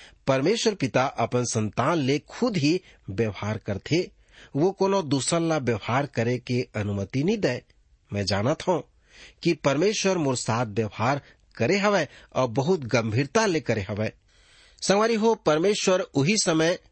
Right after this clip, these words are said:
भजन संहिता चौंतीस और उन्नीस पद में ऐसन बताइस,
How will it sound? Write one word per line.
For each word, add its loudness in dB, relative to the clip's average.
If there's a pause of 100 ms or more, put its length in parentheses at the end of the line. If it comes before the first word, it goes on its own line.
(600)
भजन 2
संहिता 2
चौंतीस -2 (460)
और 0
उन्नीस 2
पद 0
में 0 (180)
ऐसन -2
बताइस, -2